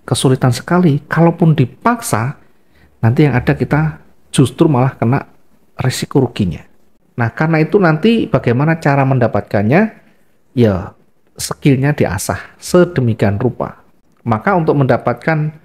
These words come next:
lima persen misalkan, ketika ini sudah terasa, itu realistis. Orang mengangkat beban seratus kilo. Kalau tidak pernah mengangkat, kalau tidak pernah punya latihan, maka tidak bisa mengangkat itu, ya, beban seratus kilo.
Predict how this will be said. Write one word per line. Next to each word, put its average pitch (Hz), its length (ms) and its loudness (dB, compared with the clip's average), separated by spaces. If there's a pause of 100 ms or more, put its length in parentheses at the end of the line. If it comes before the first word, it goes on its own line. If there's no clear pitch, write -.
(180)
lima 185 400 2
persen 143 380 -2
misalkan, 80 560 -6 (800)
ketika 196 400 -2
ini 196 80 2
sudah 170 160 0
terasa, 151 640 -4 (800)
itu 175 220 0
realistis. 180 580 -2
Orang 220 300 0
mengangkat 196 340 0
beban 202 320 0
seratus 170 400 0
kilo. 165 400 2 (720)
Kalau 165 160 2
tidak 180 560 -2
pernah 220 480 -2
mengangkat, 143 560 -2
kalau 143 240 0
tidak - 320 -4
pernah 226 260 -2
punya 160 300 2
latihan, 127 500 -2 (760)
maka 143 240 -4
tidak 151 320 -4
bisa 180 160 0 (320)
mengangkat 175 480 -2
itu, 78 320 -6
ya, - 320 -10
beban 127 320 -2
seratus 127 320 -4
kilo. 101 320 -2